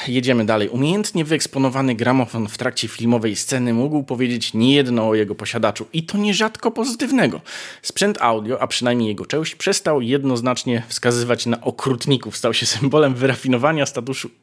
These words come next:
i dużych, e, pieniędzy. Gramofon pojawia się w tytułach takich jak W ciemność, Star Trek, e, należy do kapitana Jamesa Kirka, w garniturach. Tu jego posiadaczem jest, e, wybitny prawnik Harvey Specter czy Spider-Man Miles Morales.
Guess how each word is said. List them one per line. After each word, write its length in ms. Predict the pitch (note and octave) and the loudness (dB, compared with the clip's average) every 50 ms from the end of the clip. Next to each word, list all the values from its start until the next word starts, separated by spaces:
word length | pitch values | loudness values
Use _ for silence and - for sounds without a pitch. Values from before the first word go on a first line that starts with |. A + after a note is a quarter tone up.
| - - - C3 - - - | -10 -6 -6 -6 -8 -6 -8
i 80 | C3 | -8
dużych, 540 | A#2+ A2+ A2 A#2+ A#2+ A#2+ A#2 A#2+ A#2 - - - - - - - - - - - - | -8 -4 -2 -2 -2 0 0 -2 -2 -4 -6 -14 -16 -16 -16 -16 -16 -18 -20 -16 -10
e, 140 | - - G#2+ | -6 -6 -6
pieniędzy. 720 | - - - A#2+ C3 C#3 C#3+ C#3 C3+ B2+ A#2 A2 A2+ G2+ | -4 0 2 4 6 6 6 6 6 4 2 2 0 0
Gramofon 500 | - A2+ B2+ D#3+ G#3 A#3 B3+ A#3 A3 F#3+ | 2 2 2 2 2 0 0 -2 -2 0
pojawia 300 | - D#3 D3+ D3+ D#3 D3 | 2 2 2 2 2 0
się 320 | - - D3 D3 C#3+ - - - _ _ _ _ - - | -2 -2 -2 -2 -2 -4 -8 -14 _ _ _ _ -20 -12
w 60 | - | -6
tytułach 520 | - A#3 A#3 - A#2+ G#2 G2 F#2 - - - | -6 -6 -4 -2 0 0 0 0 -2 -6 -10
takich 320 | - G2+ - - - - | -10 -10 -10 -8 -4 -2
jak 240 | G#2+ G2 - - - | -2 -2 -2 -4 -10
W 80 | - | -4
ciemność, 540 | - G3 G3 G3+ G3 F3+ F3 - - - - - - - - - - | 0 0 0 0 0 -2 -4 -4 -6 -8 -10 -12 -16 -18 -18 -12 -8
Star 300 | - - - F3+ F#3+ F#3+ | -6 -2 0 0 0 0
Trek, 440 | F#3+ - F3 E3 D#3 D#3 - - - - | 0 -2 0 0 0 -2 -4 -12 -4 2
e, 160 | C3+ C3 B2+ | 4 4 4
należy 380 | C3 C#3+ D3 E3 E3+ D3+ D3 C#3 | 6 4 4 4 2 2 2 0
do 100 | C3+ B2 | 0 0
kapitana 420 | C3+ A#2 - - - A#2+ A#2 A2+ A2+ | -2 -4 -6 -4 -2 0 0 0 2
Jamesa 280 | A#2+ A#2 A2+ G2+ - G#2 | 0 0 0 -2 -4 -4
Kirka, 420 | - - F3 E3+ - E3 D3 C3+ - - G#2+ | -2 -2 -2 0 0 0 0 -2 -2 -8 -14
w 120 | G2+ G#2+ | -8 -2
garniturach. 680 | G2+ C#3 D3+ E3+ F3+ F#3 E3 - E3 B2 G2+ F2+ - - | 0 0 0 0 0 -2 0 2 2 2 2 2 0 -6
Tu 140 | - C#3 C#3 | -2 2 2
jego 260 | C#3+ C#3 B2+ C3 G#2+ | 4 4 2 2 -2
posiadaczem 500 | - B2 - - A#2+ A#2 A2+ - A2+ A2 | -2 -2 -2 0 0 0 0 0 -2 -2
jest, 240 | A2 G#2+ - - A2+ | -2 -4 -4 -2 0
e, 240 | A2 A2 G#2+ G#2+ G#2 | 2 4 4 2 0
wybitny 380 | A2+ A#2+ A#2 A#2 - - G#2 | -2 -6 -8 -8 -8 -8 -6
prawnik 380 | - - A2+ A#2 A#2 A2+ G#2 - | -2 0 0 0 0 -2 -6 -6
Harvey 520 | - - - - - A#2+ B2+ B2 A2+ A#2+ | -10 -12 -8 0 2 2 2 2 0 -6
Specter 460 | A2+ - - D3 C#3+ - - F#3 E3+ | -8 -4 -4 -6 -4 -2 -2 -2 -2
czy 80 | - E3+ | 0 -2
Spider-Man 720 | - - - - A3 G3+ F#3 F3 D#3 C#3+ C#3 C#3 C3+ B2 F2+ | -2 -2 -2 -2 0 0 2 2 2 2 2 2 0 -4 -6
Miles 460 | A2+ B2 C3+ D3+ D#3+ D#3 C#3+ - - | -2 2 2 2 2 0 -4 -6 -4
Morales. 480 | C3 B2+ B2+ A#2 G#2 E2+ D2+ - - | -2 0 2 2 2 0 -2 -6 -12